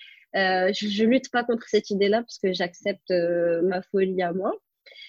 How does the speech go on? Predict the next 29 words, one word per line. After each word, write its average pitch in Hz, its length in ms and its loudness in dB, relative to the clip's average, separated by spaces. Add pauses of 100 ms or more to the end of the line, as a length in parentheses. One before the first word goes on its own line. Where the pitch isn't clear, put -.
(200)
Et, 233 260 10
euh, 214 100 6
voilà, 165 320 0
donc 185 220 -4
mad, 233 280 4 (100)
c'est 214 180 0
un 196 120 0
projet, 214 460 6 (100)
c'est 190 400 8
aujourd'hui, 226 540 6 (180)
à 233 100 0
ce 226 160 -6
stade, 233 360 4
c'est - 280 -4
avant 220 300 -4
toute 220 180 -6
chose 233 300 -2 (160)
un 196 240 -6
appel 220 300 -4
à 196 80 -2
partir - 280 -12 (220)
participation. 190 680 -8 (640)
Et 208 140 8
ce 214 120 -2
n'est 214 160 6
pas 247 160 -2
que 254 300 6 (100)
à 208 140 0
tr-, - 280 -18